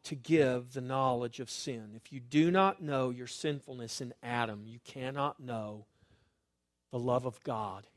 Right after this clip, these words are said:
in Christ. If you think God just loves you,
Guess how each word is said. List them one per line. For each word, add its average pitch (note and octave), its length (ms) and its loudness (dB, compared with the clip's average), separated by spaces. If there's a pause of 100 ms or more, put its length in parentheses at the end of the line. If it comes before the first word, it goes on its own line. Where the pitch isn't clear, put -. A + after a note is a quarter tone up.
(200)
in A2+ 60 -18
Christ. - 680 -14 (1900)
If C3+ 120 -10
you F#3 140 6
think G#3+ 340 8
God E3+ 320 8
just D#3 240 -2
loves D3+ 500 10
you, A#2+ 360 -4